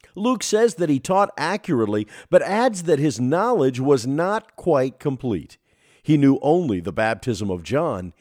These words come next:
He didn't know about the baptism of the Holy Spirit. But two church leaders,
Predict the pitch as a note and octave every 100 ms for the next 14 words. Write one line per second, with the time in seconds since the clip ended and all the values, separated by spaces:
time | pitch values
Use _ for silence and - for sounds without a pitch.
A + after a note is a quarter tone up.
0 | _ _ _ D3+ C3 D#2+ D#3 A3 A3 D3+
1 | F#2+ C#2+ F2+ B2 A2+ A2 B2 B2+ C3 E3
2 | - E2+ G#2+ A2+ C3 A2 A2 B2+ - F3+
3 | G3 - - _ _ _ _ - - -
4 | - - B3+ C#4+ - G#3 G3 C#3+ A2+ D#2+
5 | - -